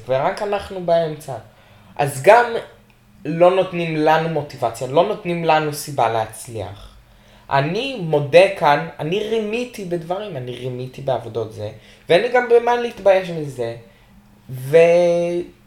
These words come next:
כי אין מוטיבציה. למה לי לא, למה לי לא, אה, לקחת את כל הזמן שיש לי ל-, לעצמי,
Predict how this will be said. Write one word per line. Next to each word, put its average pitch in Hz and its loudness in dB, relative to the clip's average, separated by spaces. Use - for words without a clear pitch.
כי 180 0
אין 294 0
מוטיבציה. 349 -2
למה 214 2
לי 226 -2
לא, 185 10
למה 202 6
לי 202 -2
לא, 180 6
אה, 156 0
לקחת 151 2
את 185 -6
כל 190 6
הזמן 180 -2
שיש 175 0
לי 175 0
ל-, 135 -6
לעצמי, 127 -4